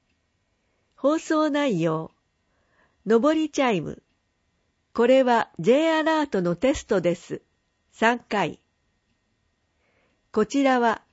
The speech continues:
葉山町です。下りチャイム。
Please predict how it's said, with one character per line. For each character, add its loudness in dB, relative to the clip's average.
葉 -4
山 2
町 -2
で -2
す。 -20
下 0
り -2
チ -4
ャ 2
イ -2
ム。 -8